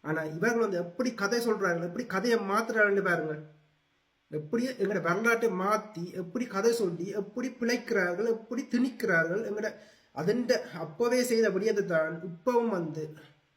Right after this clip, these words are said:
இந்த, இந்த இதை இப்ப செய்த விடயத்தை தான் அப்பவும் ராஜீவ் காந்தி கொலைக்கும் எங்களுக்கும் தொடர்பு கொண்ட பொய்யான இதை வந்து, கதையை வந்து இவர்கள் உருவாக்கினார்கள். இந்த கதை சொல்லிகள் வந்து இப்படியான வரலாற்று இதண்டு இப்ப வந்து இந்த பொய்யை,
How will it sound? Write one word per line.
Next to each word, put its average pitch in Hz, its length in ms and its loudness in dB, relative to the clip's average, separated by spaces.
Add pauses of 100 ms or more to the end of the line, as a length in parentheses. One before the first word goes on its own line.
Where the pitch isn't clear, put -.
(240)
இந்த, 180 180 -4
இந்த 220 220 2
இதை 233 220 6
இப்ப 202 260 -2
செய்த 226 200 6
விடயத்தை 202 300 0
தான் 160 240 2
அப்பவும் 190 540 0
ராஜீவ் 202 300 0
காந்தி 233 200 0
கொலைக்கும் 202 600 -4 (240)
எங்களுக்கும் 226 420 0
தொடர்பு 214 260 2
கொண்ட 220 180 0
பொய்யான 233 480 0
இதை 208 180 0
வந்து, 175 240 0
கதையை 214 360 2
வந்து 170 260 0
இவர்கள் 214 320 2
உருவாக்கினார்கள். 175 760 0 (520)
இந்த 170 160 -4
கதை 208 320 0
சொல்லிகள் 220 240 2
வந்து 160 460 -2
இப்படியான 190 380 -2
வரலாற்று 208 360 2
இதண்டு 156 680 0
இப்ப 180 260 -6
வந்து 208 180 -2
இந்த 208 140 -2
பொய்யை, 220 580 0